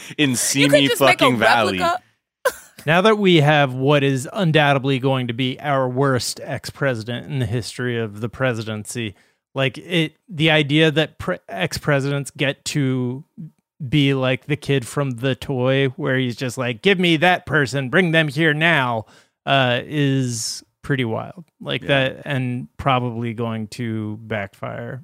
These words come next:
Speaker 3: uh, in the way that everything about this dude's presidency
Speaker 1: Oh.
Speaker 3: has, like, shown the, shown America's ass to the world.
Speaker 1: He's gonna be like, "I want, I want an animatronic section.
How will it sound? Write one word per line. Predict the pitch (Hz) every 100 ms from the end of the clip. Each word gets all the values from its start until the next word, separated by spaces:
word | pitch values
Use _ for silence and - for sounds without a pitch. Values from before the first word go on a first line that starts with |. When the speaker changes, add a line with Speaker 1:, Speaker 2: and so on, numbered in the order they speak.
| _ -
Speaker 3:
uh, | 127 123 120
in | 127 113
the | 117
way | 120 113
that | 104 113 120 - _ _ _ _ _
everything | 165 170 190 - 165
about | 139 135 127
this | 139 107
dude's | 135 117
presidency | - 131 113 117 117 - 139 123
Speaker 1:
Oh. |
Speaker 3:
has, | 117 131 113
like, | 123 120 -
shown | - - 123 117 117 113 113 - _
the, | 123 120 120 113 113 123 202 277 _ _ _ _ _ -
shown | - 180 160
America's | 143 135 120 110
ass | 107 107 104 -
to | -
the | 113
world. | 110
Speaker 1:
He's | 104
gonna | 110
be | 101 98
like, | 92
"I | 92
want, | 95 98 85 - -
I |
want | 101 101
an | 95
animatronic | 101 95 87 101 95 85
section. | - 87 - 90 80